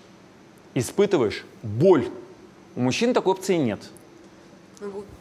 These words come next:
Speaker 2: у
Speaker 1: Он
Speaker 2: мужчин
Speaker 1: испытывает
Speaker 2: есть
Speaker 1: вот здесь
Speaker 2: ответственность двойная.
Speaker 1: боль, если вовремя не отдать. Значит, дальше вот тут творец, включается его творческий потенциал, и надо отлавливать. Вот, когда он креативен, а когда нет.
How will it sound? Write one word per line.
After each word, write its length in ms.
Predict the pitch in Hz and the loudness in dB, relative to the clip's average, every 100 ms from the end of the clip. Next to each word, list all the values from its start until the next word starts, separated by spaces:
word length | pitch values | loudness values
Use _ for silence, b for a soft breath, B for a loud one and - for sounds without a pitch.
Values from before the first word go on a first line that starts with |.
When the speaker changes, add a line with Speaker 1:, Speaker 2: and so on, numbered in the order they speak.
| - | 0
Speaker 2:
у 40 | |
Speaker 1:
Он 140 | 170 202 | 4 6
Speaker 2:
мужчин 160 | 196 | 4
Speaker 1:
испытывает 280 | 214 226 208 | 4 6 6
Speaker 2:
есть 40 | 190 | 6
Speaker 1:
вот 120 | 185 | 4
здесь 320 | 180 190 139 | 4 4 4
Speaker 2:
ответственность 240 | 202 180 | 0 -8
двойная. 380 | - 185 - 110 | -12 -12 -10 0
Speaker 1:
боль, 180 | 139 170 | 4 6
если 260 | 135 127 127 | 4 2 2
вовремя 300 | 123 117 117 | 2 2 0
не 100 | 117 | -2
отдать. 240 | 113 98 | -2 -6
Значит, 220 | - - | -6 0
дальше 280 | 139 165 160 | 4 4 4
вот 140 | 147 - | 0 0
тут 200 | 147 - | -2 2
творец, 560 | 160 160 127 143 - - | 4 6 4 2 -4 -8
включается 560 | - 190 - 156 - | -2 0 2 2 2
его 60 | 127 | 0
творческий 360 | 151 160 - - | 2 0 0 -4
потенциал, 540 | 131 135 - 117 113 | -2 -4 0 2 2
и 40 | 123 | 0
надо 240 | 139 180 | 0 2
отлавливать. 640 | 226 190 160 143 139 139 - - B B - | 2 4 4 4 2 0 -14 -20 B B 0
Вот, 240 | 135 120 | 2 2
когда 320 | 143 147 160 | 2 2 4
он 180 | 147 123 | 4 2
креативен, 520 | - 139 135 247 247 | 2 2 2 2 2
а 40 | - | 2
когда 280 | 127 151 | 2 2
нет. 220 | 147 110 | 2 0